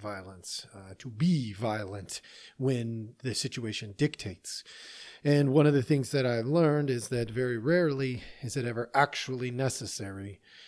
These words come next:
to be violent. Um, and, you know, there's,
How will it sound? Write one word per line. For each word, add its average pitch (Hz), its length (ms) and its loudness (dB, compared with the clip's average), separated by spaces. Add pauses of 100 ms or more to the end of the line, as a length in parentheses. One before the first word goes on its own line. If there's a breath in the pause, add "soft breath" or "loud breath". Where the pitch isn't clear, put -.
(300 loud breath)
to 131 100 -6
be 135 180 0
violent. 120 580 2 (240)
Um, 98 460 -10 (180)
and, 110 380 -8
you 131 140 -6
know, 107 80 -6
there's, 113 340 -2